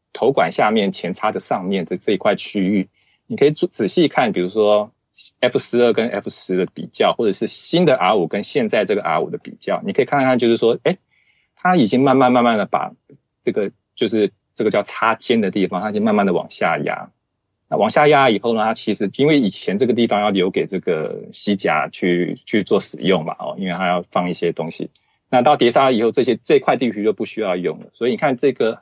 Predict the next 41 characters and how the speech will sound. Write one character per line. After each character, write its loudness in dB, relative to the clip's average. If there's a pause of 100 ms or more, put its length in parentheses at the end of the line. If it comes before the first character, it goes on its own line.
很 -2
重 0
要 2
的 0
一 -2
个 2
迎 -4
风 -2
面 0
的 -2
一 -6
个， -4
一 -8
个 -2
区 -8
域， 0
它 -6
就 2 (440)
改 0
得 -2
非 2
常 -6
的 -6
大， -4 (560)
它 -8
就 2
可 0
以 4
把 -2
它 -2
这 -6
个 0
地 0
方 0
呢 -4
改 -2
得 -4
非 4
常 -2
的 0
低。 -2